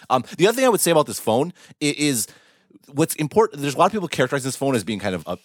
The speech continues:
App-, Apple's going after the mid-market or something. There is no mid-market. There hasn't been a mid-market in phones in,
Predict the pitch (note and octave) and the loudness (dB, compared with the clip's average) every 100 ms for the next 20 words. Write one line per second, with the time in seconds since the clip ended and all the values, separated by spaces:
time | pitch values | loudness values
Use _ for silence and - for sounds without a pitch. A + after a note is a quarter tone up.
0 | - - A2+ F#2+ A2 G2 G2+ F#2 E2+ D#2 | -2 -2 0 -2 -2 -2 -2 -2 -8 -2
1 | G2+ G2+ F2+ E2+ D#2+ D2 - D#2+ E2 E3+ | -2 2 0 0 -8 -10 -12 -8 0 0
2 | D#3+ D#3+ C#3 B2 G2+ F#2+ E2 - - F#2+ | 2 2 4 2 2 0 -2 -4 -6 -2
3 | B2 C#3+ C3+ A#2+ G#2 G#2+ G2 F#2+ F2+ E2+ | 0 0 0 0 0 2 2 2 -2 -2
4 | F#2+ F2+ E2 D#2+ | -2 -2 -4 -8